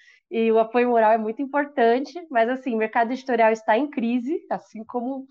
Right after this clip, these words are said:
toda essa questão aí do jornalismo que falamos. Então, se possível, comprem exemplares. É, e aí, um convite, assim, falando em nome da Paty agora, é, a Patrícia, ela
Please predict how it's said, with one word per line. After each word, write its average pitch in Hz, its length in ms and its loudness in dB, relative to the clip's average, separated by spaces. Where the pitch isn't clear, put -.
toda 247 200 4
essa 285 160 0
questão 254 400 0
aí 240 120 4
do 233 80 0
jornalismo 220 460 2
que - 80 -20
falamos. 277 520 0
Então, 254 240 2
se 262 80 -12
possível, 262 460 -6
comprem 262 460 0
exemplares. 226 600 -2
É, 233 640 4
e 262 120 2
aí, 320 400 2
um 311 200 0
convite, 330 600 2
assim, 226 480 -2
falando 240 200 2
em 247 80 0
nome 233 220 0
da 214 120 2
Paty 247 480 0
agora, 214 540 2
é, 202 580 -2
a 220 80 -4
Patrícia, 277 560 0
ela 370 240 4